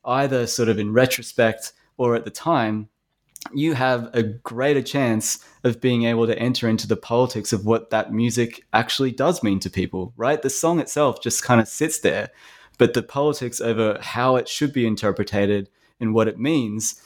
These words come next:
is in some ways, like, where the real kind of politics over this lies.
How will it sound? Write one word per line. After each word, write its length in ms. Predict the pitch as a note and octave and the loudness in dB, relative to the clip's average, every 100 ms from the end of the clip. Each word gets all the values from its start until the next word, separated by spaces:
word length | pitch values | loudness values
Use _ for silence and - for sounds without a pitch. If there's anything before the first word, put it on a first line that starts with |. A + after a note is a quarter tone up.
| _ | _
is 120 | B2+ B2 | 0 2
in 120 | A#2 | 2
some 260 | - E3 | 0 0
ways, 560 | D3+ A#2 A2 G2+ - - _ - | 2 0 0 -2 -6 -8 _ 0
like, 160 | A2+ | 0
where 180 | A2+ A#2 | 2 0
the 140 | A#2 G2 | 0 -4
real 420 | A2+ B2 A#2 A2+ | 0 2 2 0
kind 340 | - A2+ G#2 | -2 0 2
of 240 | G2+ G2 _ | 2 -2 _
politics 580 | B2 A2+ A2+ G#2 - - | 2 2 2 -2 -4 0
over 240 | A2 G#2 | 2 2
this 500 | G2+ F#2+ F2+ - - _ _ - | 0 0 0 0 -4 _ _ -6
lies. 760 | G#2+ A#2 G2+ F2+ A2 - - | 0 2 0 -4 -6 -6 -6